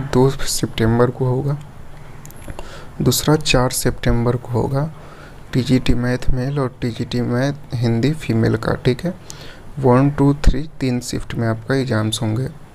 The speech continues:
ठीक है। उसके बाद दोस्तों, यहाँ पे आ जाइए, पाँच तारीख को exams होगा हमारा टीजीटी हिंदी female, टीजीटी बंगाली, टीजीटी हिंदी technical असिस्टेंस electrical का,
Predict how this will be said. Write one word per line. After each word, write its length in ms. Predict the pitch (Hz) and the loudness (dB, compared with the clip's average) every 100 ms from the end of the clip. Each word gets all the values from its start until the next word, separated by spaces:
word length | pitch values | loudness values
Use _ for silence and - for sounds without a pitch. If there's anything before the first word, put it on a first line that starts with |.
| - - - | -14 -14 -6
ठीक 180 | - 139 | -2 0
है। 120 | 151 - - - - - - | -2 -4 -14 -16 -18 -18 -8
उसके 280 | 143 - 180 | -4 -2 0
बाद 140 | 175 | 0
दोस्तों, 360 | 165 147 147 156 | 2 0 2 4
यहाँ 180 | 143 120 | 4 4
पे 100 | 117 | 2
आ 120 | 120 | 2
जाइए, 320 | 123 127 135 156 - - - - - - - | 4 2 2 -2 -4 -14 -18 -16 -16 -16 -2
पाँच 280 | 139 143 - | 2 2 2
तारीख 260 | 147 143 143 | 2 4 2
को 120 | 135 | 0
exams 420 | 131 127 120 127 | 0 2 0 2
होगा 200 | 135 131 | 2 2
हमारा 300 | 127 135 131 147 - | 2 2 2 0 2
टीजीटी 560 | 127 123 135 - 131 - - | 0 0 -4 -2 -2 -2 -4
हिंदी 440 | 123 117 117 127 143 143 - - - - - - - - - | 0 0 2 2 0 -4 -14 -20 -20 -20 -18 -18 -18 -20 -12
female, 560 | - - 123 127 139 151 - - | 2 4 4 2 0 -2 -8 -6
टीजीटी 400 | - 120 120 113 | 0 0 0 -2
बंगाली, 680 | 127 127 120 117 120 123 135 | 0 2 2 2 2 2 0
टीजीटी 500 | 143 127 123 123 127 | 0 -2 -2 -2 0
हिंदी 340 | 127 123 127 143 | 2 2 0 0
technical 560 | 143 127 117 120 135 | 0 -2 0 2 4
असिस्टेंस 720 | 131 - - - - 139 143 - - | 2 0 -2 0 0 0 -4 -6 -2
electrical 560 | 117 - 120 - 120 | -2 0 0 2 0
का, 200 | - - | -2 -6